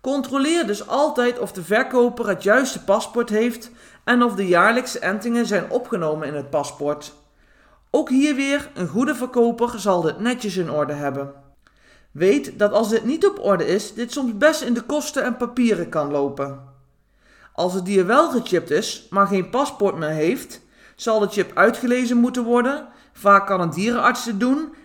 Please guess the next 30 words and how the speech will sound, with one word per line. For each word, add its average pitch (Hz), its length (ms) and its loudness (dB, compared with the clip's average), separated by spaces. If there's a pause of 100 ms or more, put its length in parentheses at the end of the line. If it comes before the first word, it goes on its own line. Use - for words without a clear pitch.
(120)
en 240 120 0
die 294 120 0
komt 262 200 -4
niet 233 180 0
voor 262 140 -2
niks. - 580 -6 (840)
Als 277 260 0
er 240 80 0
een 208 120 -2
paspoort 226 460 -2
is, - 300 -2
maar 190 200 2
het 185 140 -2
paspoort 180 440 0
is 165 140 -4
zoek, 269 340 0 (460)
dan 202 180 0
kan 247 200 0
de 202 100 2
paspoortuitgevende 202 1160 2
instantie 202 1000 -4
een 247 100 0
duplicaat 269 680 2
paspoort 165 440 -2
uitgeven, 156 720 -2 (400)
maar 247 180 0
de 247 120 -4
kosten 339 320 -2
hiervoor 285 380 0
verschillen 180 640 -4